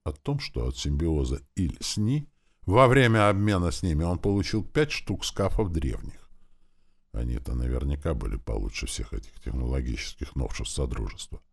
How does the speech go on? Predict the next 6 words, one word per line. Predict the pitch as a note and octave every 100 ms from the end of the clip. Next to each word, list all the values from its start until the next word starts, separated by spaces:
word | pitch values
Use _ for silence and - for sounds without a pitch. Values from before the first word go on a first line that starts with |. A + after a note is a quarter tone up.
| _ _ _ -
Возможно. | E3 F2+ - - - - _ _ _
Артём | - A#2 - F#3 F#3+
это | D#3+
не | E3 D3
собирался | - A#2+ G#2+ F#2 - D2+
отрицать. | C#2+ C2+ - -